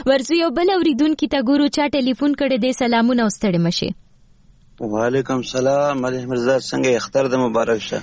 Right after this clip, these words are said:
Speaker 1: ستاسو دې هم مبارک شي. ډېره مننه. ستړي مه شئ. رور جانه، نوم مه څه دی؟ کوم ځای نه هم ټلیفون کړی؟
Speaker 2: ام، فاروقي اورګزی یم، دوحه، قطر نه.
Speaker 1: ښه، فاروقي اورګزی وروره، ما خو ستاسو میسج،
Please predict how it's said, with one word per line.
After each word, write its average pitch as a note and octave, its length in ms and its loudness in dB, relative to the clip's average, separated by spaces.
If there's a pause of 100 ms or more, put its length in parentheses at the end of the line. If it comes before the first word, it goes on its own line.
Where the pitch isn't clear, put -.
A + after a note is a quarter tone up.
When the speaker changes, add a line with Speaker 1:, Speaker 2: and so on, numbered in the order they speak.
(120)
Speaker 1:
ستاسو D4 440 -2
دې F4 40 2
هم F4+ 100 2
مبارک D#4 480 0
شي. D4+ 120 -2
ډېره D#4 320 2
مننه. C#4+ 380 0
ستړي B3 300 -2
مه B3+ 120 2
شئ. C#4+ 180 0
رور B3+ 160 2
جانه، A#3+ 360 0
نوم A#3 220 2
مه A#3+ 60 2
څه C4 180 -2
دی؟ A#3+ 120 0
کوم A3+ 180 0
ځای A#3 180 2
نه A#3 60 2
هم A3+ 60 2
ټلیفون A#3 420 0 (100)
کړی؟ E4+ 160 2 (220)
Speaker 2:
ام، B2 300 2 (460)
فاروقي C3+ 440 0
اورګزی C3+ 520 2
یم، C#3 140 0
دوحه، A#2+ 300 0
قطر A#2+ 380 -2
نه. C3 280 0 (280)
Speaker 1:
ښه، G#3+ 580 0
فاروقي A#3 560 0
اورګزی C4+ 520 0
وروره، C4 240 0
ما C4 160 0
خو C#4 160 -2
ستاسو C4+ 500 -2 (460)
میسج، B3+ 540 0